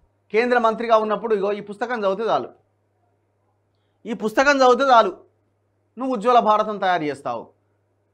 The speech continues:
మధ్యాహ్నం పన్నెండు గంటల దాకా లేవలేదన్నది ఉంటుంది ఇంట్లో. కేంద్ర మంత్రిగా ఉన్నప్పుడు మధ్యాహ్నం పన్నెండు గంటల దాకా లేవలేదన్న, ఇగో ఇవన్నీ ఉంటాయి ఇంట్లో,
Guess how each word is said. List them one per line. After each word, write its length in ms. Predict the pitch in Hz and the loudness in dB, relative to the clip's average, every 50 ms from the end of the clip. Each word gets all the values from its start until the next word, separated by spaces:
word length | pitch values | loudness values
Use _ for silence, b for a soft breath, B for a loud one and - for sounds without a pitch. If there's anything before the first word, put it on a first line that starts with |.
| _ _ _ _ _ _ _ _ _ _ _ - | _ _ _ _ _ _ _ _ _ _ _ -4
మధ్యాహ్నం 380 | - 180 185 220 233 233 233 208 | -4 -2 2 4 4 4 4 2
పన్నెండు 280 | 196 220 220 226 226 | 0 0 0 0 -2
గంటల 200 | 226 220 220 240 | -2 -2 0 0
దాకా 200 | 240 254 247 233 | 0 0 0 0
లేవలేదన్నది 580 | 240 226 226 233 233 226 226 220 214 226 254 262 | 0 -2 -2 -2 -2 0 0 0 0 0 -2 -6
ఉంటుంది 220 | 233 214 233 214 | -4 -4 -4 -4
ఇంట్లో. 180 | 202 190 175 135 - - _ _ _ b b b b b b b - | -2 -2 -4 -6 -6 -8 _ _ _ b b b b b b b -4
కేంద్ర 240 | 196 220 233 240 226 | -2 -2 0 0 0
మంత్రిగా 380 | 214 208 202 - 226 226 226 | 0 0 -2 -2 0 2 2
ఉన్నప్పుడు 600 | 220 202 202 208 196 196 170 151 180 240 302 294 - - b b b b b b b b b - | 2 2 2 -2 -2 -2 -2 0 0 0 0 -2 -6 -14 b b b b b b b b b -6
మధ్యాహ్నం 420 | 156 180 175 214 254 262 262 262 | -6 -4 2 4 4 4 4 2
పన్నెండు 300 | 240 240 220 233 240 240 | 2 2 0 2 2 -2
గంటల 200 | 240 233 226 240 | -2 -2 -2 0
దాకా 240 | 254 254 254 240 240 | 4 4 4 4 4
లేవలేదన్న, 720 | 226 226 233 226 233 226 220 214 214 214 214 208 196 - - _ _ - | 0 0 -2 -2 -2 -2 -2 -2 -2 -2 -4 -4 -4 -6 -10 _ _ -10
ఇగో 120 | 170 196 226 | -6 -2 -2
ఇవన్నీ 320 | 220 208 196 196 220 240 | 0 0 0 0 -2 -4
ఉంటాయి 200 | 233 190 208 180 | -6 -4 -4 -4
ఇంట్లో, 180 | 156 135 113 | -4 -6 -8